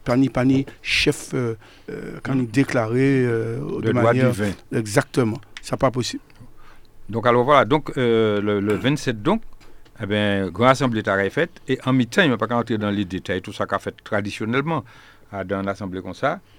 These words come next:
Speaker 2: Présentation, discours, les, les, les patrons, les chefs, et cetera, discours, les publics. Enfin, bref,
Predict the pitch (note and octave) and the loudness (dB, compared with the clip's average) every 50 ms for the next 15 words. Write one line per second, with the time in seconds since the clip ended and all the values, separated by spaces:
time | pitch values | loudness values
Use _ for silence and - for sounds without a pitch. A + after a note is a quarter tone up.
0 | - _ _ _ _ G2 F2+ F#2+ F#2 - G2+ F2 - - - G2+ G2 G2+ F#2+ F2+ | -20 _ _ _ _ -10 -8 -8 -4 -2 -2 -2 -2 -4 -6 -6 -4 -4 -4 -6
1 | F2 - - - - G2 F#2+ F#2+ F#2+ F#2+ F#2 F2+ F2 F2+ F2+ F2+ F#2 F2+ - - | -10 -12 -14 -12 -8 -6 -4 -2 -2 -2 -2 -2 -2 -4 -4 -4 -6 -6 -6 -8
2 | E2+ D2 - - - F#2+ F#2+ F2+ E2+ - - - G2+ - - F#2 - - - G2 | -8 -8 -10 -10 -8 -8 -6 -8 -8 -10 -8 -8 -8 -8 -10 -12 -12 -12 -14 -12
3 | F2 - G#2 F#2+ F#2+ F#2+ E2+ F2+ F2+ - - - G2+ F#2+ F#2+ F#2 - - - - | -8 -6 -4 -2 -2 -2 -4 -6 -10 -12 -12 -10 -8 -6 -6 -6 -8 -12 -16 -20
4 | - - - G2+ G2+ - - G#2+ E2 D#2 F#2 F#2 - G2+ - A#2+ A2+ B2+ D3 B2+ | -18 -10 -6 -6 -6 -4 -4 -6 -6 -6 -8 -8 -8 -6 -4 -2 2 4 4 4
5 | - - | 4 0